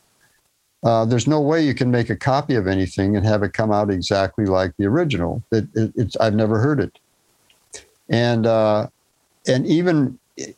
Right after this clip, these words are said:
it used to be where, even with digital, you can't make a copy of a digital without hearing it either. And, and I, I have people that argue with me about it all the time.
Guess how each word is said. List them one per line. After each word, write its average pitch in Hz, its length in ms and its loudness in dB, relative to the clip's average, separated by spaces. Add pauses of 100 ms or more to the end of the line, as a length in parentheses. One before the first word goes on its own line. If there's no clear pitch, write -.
it 147 420 2
used 180 260 0
to 165 80 2
be 165 180 2
where, 135 520 0
even 165 240 2
with 127 160 0
digital, 196 480 -2 (680)
you 123 100 2
can't 180 240 0
make 170 160 0
a 139 60 0
copy 156 440 0
of 120 120 0
a 110 60 -2
digital 110 520 0
without 104 360 0
hearing 104 320 0
it 117 120 0
either. 147 300 2
And, 107 260 0
and 113 280 0
I, 113 280 0
I 117 120 2
have 120 180 -2
people 139 300 -2
that 104 280 0
argue 127 360 2
with 107 180 -2
me 104 100 2
about 101 280 2
it 98 60 0
all 95 220 0
the 90 60 -8
time. 110 420 -2